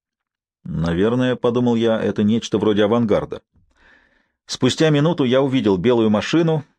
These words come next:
возглавляющую кортеж. За ней следовали три мотоцикла, затем еще пять, выстроившиеся в определенном порядке.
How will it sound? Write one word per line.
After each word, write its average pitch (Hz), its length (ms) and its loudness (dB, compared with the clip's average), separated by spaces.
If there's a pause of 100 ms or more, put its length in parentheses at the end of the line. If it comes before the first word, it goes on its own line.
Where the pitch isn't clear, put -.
(240)
возглавляющую 113 760 0
кортеж. - 520 -2 (280)
За 101 160 0
ней 123 140 2
следовали 110 480 0
три 117 220 -2
мотоцикла, 139 640 -2
затем 104 280 0
еще 156 220 0
пять, 143 420 -2 (260)
выстроившиеся 101 840 -2
в 90 80 -4
определенном 98 520 0
порядке. 104 440 -2